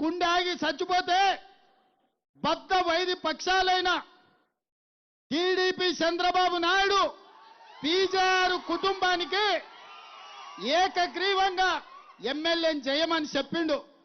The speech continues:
బీజేపీ వాళ్ళు పీజేఆర్ కుటుంబానికి ఏకగ్రీవం చేయమన్నారు. బీఆర్ఎస్ వాళ్ళు, టీఆర్ఎస్ ఆనాడు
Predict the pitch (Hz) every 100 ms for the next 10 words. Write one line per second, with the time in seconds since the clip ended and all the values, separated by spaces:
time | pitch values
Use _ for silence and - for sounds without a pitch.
0 | _ _ _ _ - _ _ _ 285 381
1 | 370 370 359 359 381 381 330 - - _
2 | _ _ _ _ _ _ _ _ 240 294
3 | 302 294 294 285 262 262 254 277 277 262
4 | 247 233 233 233 214 226 214 196 185 196
5 | 208 196 180 - _ _ _ _ _ _
6 | _ _ _ _ 247 302 359 370 359 349
7 | 359 370 370 349 320 330 349 359 349 269
8 | 349 330 339 403